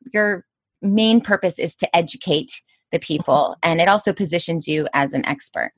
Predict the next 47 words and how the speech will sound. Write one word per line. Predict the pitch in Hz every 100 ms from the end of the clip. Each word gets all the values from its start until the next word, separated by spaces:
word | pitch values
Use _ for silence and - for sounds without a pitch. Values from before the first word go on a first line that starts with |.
| 165
So | - 165 156 160 - _ _ -
just | 226 -
the | 220
main | 220 240
thing | 262 262
to | 254
remember | 196 208
is | 226 196
to | 196
be | 180
consistent. | - 190 - 151 - 110
That's | 175 180 -
really | 175
important, | 165 160 147 139
because | 170 165
I | -
have | 214
clients | - 220 240
that | -
come | - 202
to | 208
me | 240 277 285 - - -
that | 190 185 175 - -
they've | 220
been | 240
following | 240 208 220 262
me | 240
for | 214 208
one | 196 190
or | 196
two | - 220
years, | 185 170 160 202 262 - - - -
and, | 185 175 175 180 185 - -
you | 220
know, | 214
you | 233
just | 208 254
never | 269
know | 226 196
when | 208 196
someone's | - 202 175 147
ready | 175 156 143 170 -
to | 180 165 156
dive | - 156 165
into | 151 156 160
your | 135 143
stuff. | - 151 -